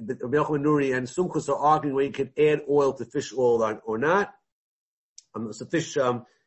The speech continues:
fish insides that were melted down. Below Simon, we're not sure who says what, but that's what they argue about.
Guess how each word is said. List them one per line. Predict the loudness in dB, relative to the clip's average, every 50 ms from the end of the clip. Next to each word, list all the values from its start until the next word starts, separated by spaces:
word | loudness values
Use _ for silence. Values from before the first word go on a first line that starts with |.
| _ _ -2
fish | -2 -2 -2 0
insides | -2 -2 -2 0 2 2 4 4 4 2
that | 0
were | 0 2
melted | 2 2 0 0 -2 -4 -4 -2
down. | 0 2 4 4 4 2 0 -2 -4 -12 _ _ _ _ _ _ 0
Below | 4 6 6 6 6 6
Simon, | 4 2 2 2 4 4 4 4 2
we're | 4
not | 4 4 2 2 2
sure | 2 2 2
who | 2 0 -2
says | 2 6 6 6 6 6
what, | 4 4 4 4 2
but | -2 0
that's | 0 0 0 0 -4
what | -2 -2
they | -2
argue | -4 -4 -8 -8 -10 -12 -20
about. | -20 _